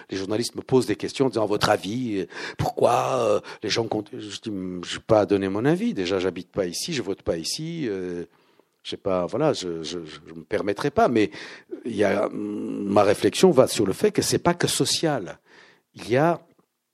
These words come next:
un rapport de dénigrement vis-à-vis d'une certaine tranche de la population, qui est souvent la middle class ou la classe délaissée,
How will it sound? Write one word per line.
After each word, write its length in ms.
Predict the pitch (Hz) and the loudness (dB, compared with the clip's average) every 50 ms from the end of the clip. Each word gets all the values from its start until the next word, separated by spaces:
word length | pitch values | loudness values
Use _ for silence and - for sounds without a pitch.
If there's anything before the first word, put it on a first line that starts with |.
| _ _ _ _ _ - - | _ _ _ _ _ -18 -8
un 140 | - 104 110 | -4 -2 0
rapport 360 | - - 135 135 - 190 165 | 4 4 4 6 6 4 4
de 120 | - 113 - | 4 4 2
dénigrement 1040 | - - - 202 202 208 196 185 151 127 - - 139 120 113 107 98 87 87 - _ _ _ _ _ _ _ _ _ _ _ _ 95 | 4 4 4 4 6 6 4 4 4 4 6 8 8 8 6 4 2 0 -2 -6 _ _ _ _ _ _ _ _ _ _ _ _ -12
vis-à-vis 580 | 95 104 98 104 110 95 90 104 101 90 85 _ | -8 -4 0 2 2 2 2 -2 -6 -6 -8 _
d'une 260 | - 98 95 92 87 85 - - | -6 -4 -4 -4 -4 -6 -8 -10
certaine 360 | - 110 - - 110 95 - | -10 -10 -6 -4 -4 -4 -2
tranche 340 | - - - 170 131 - - | 0 2 4 4 4 4 2
de 80 | - | 0
la 80 | - - | 0 0
population, 640 | - - - - 185 180 - - - 175 196 196 185 - - - - - - - | 0 -2 -2 -2 -4 -4 -4 -2 0 0 0 -2 -4 -8 -14 -18 -16 -18 -16 -10
qui 120 | - 107 98 | -8 -6 -4
est 60 | - | -2
souvent 260 | - - 110 101 117 | -2 -2 -2 0 0
la 120 | 98 92 | 0 0
middle 280 | 92 107 110 107 107 90 | 0 0 2 2 2 2
class 420 | - - - 113 113 107 - - - | 0 -2 -2 0 0 0 -2 -6 -4
ou 100 | 135 131 | 0 2
la 120 | 127 113 - | 2 2 2
classe 260 | - 120 104 92 - | 2 0 -2 0 -2
délaissée, 580 | 95 87 85 80 - - 131 147 180 202 196 | -2 -2 -2 -2 0 2 4 4 4 4 2